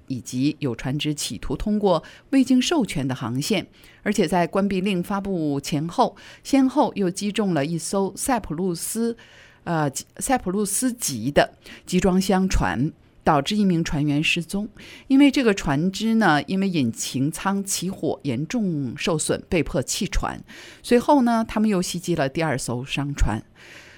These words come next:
作为报复，革命卫队向约旦、还有科威特、卡塔尔、阿曼等海湾国家境内的美军基地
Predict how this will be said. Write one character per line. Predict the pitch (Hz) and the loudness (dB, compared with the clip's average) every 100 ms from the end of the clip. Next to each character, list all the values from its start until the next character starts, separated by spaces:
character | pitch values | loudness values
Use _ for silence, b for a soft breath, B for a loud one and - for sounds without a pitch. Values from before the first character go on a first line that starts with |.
| B _ | B _
作 | 269 | 4
为 | 247 | 6
报 | 240 262 202 | 6 4 4
复， | 196 156 143 | 2 -4 -4
革 | 190 | 0
命 | 196 202 | 0 2
卫 | 214 | 0
队 | 185 202 165 | 2 2 2
向 | - 185 160 147 147 | 2 2 2 2 0
约 | 220 220 | 0 0
旦、 | 240 202 - | 2 2 0
还 | - | -6
有 | 147 131 | -4 -4
科 | - 202 | -4 -2
威 | 214 | 0
特、 | 208 254 185 - | 0 -2 -2 -4
卡 | - 147 | -8 -6
塔 | - 190 | -2 0
尔、 | 202 - - | 2 0 -6
阿 | 196 202 | -4 2
曼 | 226 160 B B B | 2 2 B B B
等 | - 196 | -4 -2
海 | - 143 | 0 0
湾 | 127 202 | 2 0
国 | 185 190 | 0 0
家 | 208 | 0
境 | 208 - 294 | 0 4 4
内 | 247 262 | 6 4
的 | 190 127 - | 4 2 2
美 | 139 | 0
军 | 113 147 | 2 -2
基 | 147 170 | 0 -2
地 | 170 180 | 0 -2